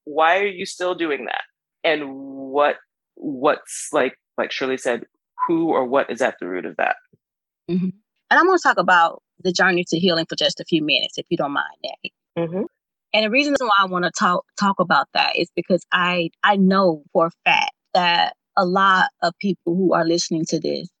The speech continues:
Speaker 2: are hesitant to start a healing journey because it's going to open up a lot of old wounds. And I get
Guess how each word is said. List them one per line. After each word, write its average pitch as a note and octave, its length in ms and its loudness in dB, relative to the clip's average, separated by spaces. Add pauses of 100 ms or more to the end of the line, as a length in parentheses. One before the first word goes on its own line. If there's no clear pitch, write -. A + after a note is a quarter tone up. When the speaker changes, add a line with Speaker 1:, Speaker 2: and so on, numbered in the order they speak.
(200)
Speaker 2:
are E3+ 140 0
hesitant - 600 -4 (240)
to F#3 100 0
start C3+ 400 2
a - 60 -2
healing D#3 360 -6
journey - 340 -6 (160)
because F3 480 0
it's - 160 -8
going F3+ 440 2
to F3 180 2
open E3+ 420 0
up D3 300 2
a F3 80 -2
lot D#3+ 220 2
of D#3 80 -4
old D3+ 300 -4
wounds. D3+ 260 0
And F#3 100 -8
I D#3 100 -2
get E3 60 -16